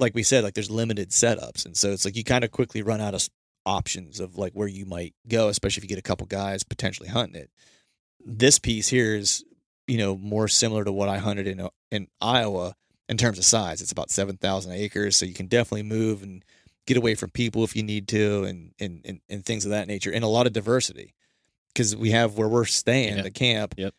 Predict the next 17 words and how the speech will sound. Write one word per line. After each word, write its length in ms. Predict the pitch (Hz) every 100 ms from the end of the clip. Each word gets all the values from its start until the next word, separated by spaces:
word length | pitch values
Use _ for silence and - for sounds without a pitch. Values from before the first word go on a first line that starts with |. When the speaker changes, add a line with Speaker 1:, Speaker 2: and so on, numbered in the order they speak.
| _ -
Speaker 1:
there's 140 | 113
a 40 |
bunch 240 | 104 135 117
of 120 | 113
ridge 160 | 131 131
systems. 320 | 117 107 104
It's 80 | 95
very 280 | 101 131 143
similar 320 | - 117 107
to 60 | 101
what 180 | 104 - _ _ _ -
we 160 | 123
look 200 | 113 101
at 160 | 101 98
in, 200 | 90 - -
in 120 | 104
Ohio. 500 | 92 98 87 55